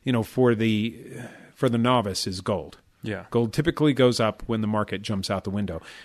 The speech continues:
Speaker 1: And so when there's enough fear out there in the common person, that's when we see gold divergence. But that's also right about the time that everybody starts withdrawing their money, meaning that the market itself takes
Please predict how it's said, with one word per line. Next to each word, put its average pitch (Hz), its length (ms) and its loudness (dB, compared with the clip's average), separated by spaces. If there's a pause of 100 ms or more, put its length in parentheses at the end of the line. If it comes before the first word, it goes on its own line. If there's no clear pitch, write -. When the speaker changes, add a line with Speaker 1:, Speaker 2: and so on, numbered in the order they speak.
(100)
Speaker 1:
And 110 100 -2
so 104 280 2 (420)
when 143 360 2
there's 120 200 4
enough 117 300 4
fear 120 240 4
out 107 180 2
there 98 360 -2
in 117 120 -2
the 107 80 -2
common 120 500 -2
person, 85 680 0 (180)
that's 117 300 0
when 113 120 0
we 104 80 0
see 101 200 -4
gold 98 240 -4
divergence. - 560 -8 (240)
But - 80 -2
that's 143 200 4
also 151 460 6
right 113 400 4
about 123 300 0
the 110 80 -4
time 107 500 0 (380)
that 98 100 -2
everybody 113 540 4
starts 107 320 -4
withdrawing 101 420 0
their 92 100 -4
money, 107 380 4
meaning 110 560 0
that 107 160 -6
the - 60 -6
market 110 380 -2
itself 104 680 2
takes - 360 -6